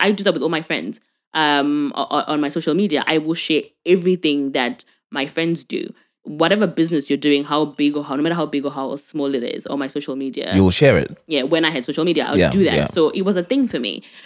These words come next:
Speaker 1: So
Speaker 2: Mm.
Speaker 1: that's why I was asking her. So on my birthday, I asked her, "Babes, j-, uh, I'm just,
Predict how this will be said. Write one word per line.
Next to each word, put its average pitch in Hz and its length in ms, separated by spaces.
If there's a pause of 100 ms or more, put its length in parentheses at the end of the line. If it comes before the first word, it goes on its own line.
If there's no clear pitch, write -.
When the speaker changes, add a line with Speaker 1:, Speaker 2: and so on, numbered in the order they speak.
(120)
Speaker 1:
So 196 120
Speaker 2:
Mm. 190 40
Speaker 1:
that's 202 180
why 202 60
I - 20
was 175 140
asking 196 260
her. 147 60
So 156 160
on 175 100
my 214 140
birthday, 156 480 (100)
I 151 240
asked 175 360
her, 131 320 (1300)
"Babes, 139 400 (760)
j-, - 140 (180)
uh, 123 60 (320)
I'm 160 160
just, - 560